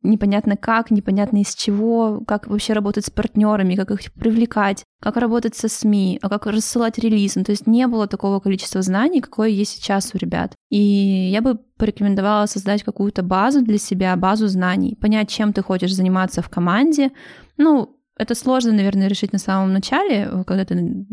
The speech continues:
там, стартуешь с проектом, но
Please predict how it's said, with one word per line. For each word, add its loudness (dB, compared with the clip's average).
там, -2
стартуешь -2
с -12
проектом, -4
но 2